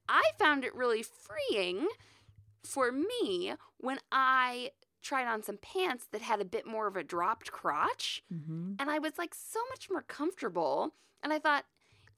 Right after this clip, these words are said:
Speaker 2: And they skimmed the belly.
Speaker 1: Yeah, they skimmed, and I just
Speaker 2: Right.
Speaker 1: wasn't worried. And it wasn't like I was
Speaker 2: Right.
Speaker 1: like, "Oh, now I'm a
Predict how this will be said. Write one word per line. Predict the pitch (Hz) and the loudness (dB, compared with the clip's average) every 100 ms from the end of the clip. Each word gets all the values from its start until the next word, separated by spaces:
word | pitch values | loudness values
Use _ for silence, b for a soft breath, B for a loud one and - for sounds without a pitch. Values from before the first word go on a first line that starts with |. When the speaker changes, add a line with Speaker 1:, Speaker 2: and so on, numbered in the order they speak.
| - | 0
Speaker 2:
And | 202 202 | 4 8
they | 208 | 8
skimmed | - - 254 226 214 214 | 6 2 6 6 6 2
the | 214 | 2
belly. | 208 175 117 110 | 6 4 4 0
Speaker 1:
Yeah, | 302 | 0
they | 320 320 | 0 -4
skimmed, | - 370 370 370 - | -4 -2 0 -2 -2
and | 294 | -2
I | 277 | 0
just | 240 | 0
Speaker 2:
Right. | 180 | 0
Speaker 1:
wasn't | 381 370 254 | -2 -4 -2
worried. | 269 277 277 277 262 | 0 0 -2 -4 -4
And | - 247 | -4 -6
it | - | 2
wasn't | 311 311 226 | 2 2 0
like | 240 240 | 0 0
I | |
was | 175 | 0
Speaker 2:
Right. | 214 | -2
Speaker 1:
like, | - | -2
"Oh, | 311 302 | 0 0
now | 285 311 330 | 0 0 0
I'm | 277 | -2
a | 240 | -6